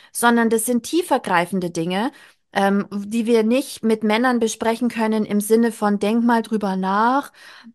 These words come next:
ähm, zu Hause, das ist auch ein Job." Ich glaube, das sind so tiefgreifende Dinge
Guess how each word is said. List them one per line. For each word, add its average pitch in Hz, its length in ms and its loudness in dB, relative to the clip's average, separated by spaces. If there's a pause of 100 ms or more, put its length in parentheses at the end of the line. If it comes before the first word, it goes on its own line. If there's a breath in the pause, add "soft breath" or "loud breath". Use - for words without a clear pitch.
ähm, 208 280 2
zu 214 180 -2
Hause, 240 320 2
das 233 180 0
ist 233 180 -10
auch 240 140 0
ein 185 160 -2
Job." 143 280 -8
Ich 190 100 -10
glaube, 240 360 4
das 214 220 0
sind 226 220 0
so 269 180 0
tiefgreifende 220 960 -2
Dinge 202 440 -2